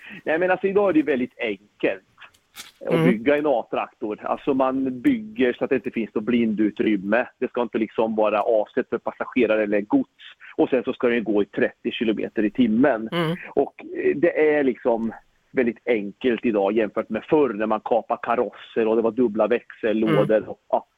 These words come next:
Speaker 1: nu ska jag inte gå in på detaljer igen, men det var mycket svårare, eh, för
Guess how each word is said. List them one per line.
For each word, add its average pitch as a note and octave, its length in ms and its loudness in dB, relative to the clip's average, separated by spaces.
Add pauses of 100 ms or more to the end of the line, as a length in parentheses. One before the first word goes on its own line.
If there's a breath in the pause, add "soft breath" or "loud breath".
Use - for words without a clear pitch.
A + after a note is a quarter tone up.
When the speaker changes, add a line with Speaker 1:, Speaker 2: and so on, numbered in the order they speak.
Speaker 1:
nu C3 100 -6
ska - 120 -6
jag B2 40 2
inte A#2 100 -4
gå A#2 80 2
in A#2 60 0
på A#2 100 0
detaljer A#2 480 2
igen, C3+ 220 2
men A#2 100 -2
det B2 60 4
var B2+ 100 2
mycket D#3 680 -2
svårare, A2 440 2 (840)
eh, - 240 -8
för A#2+ 380 4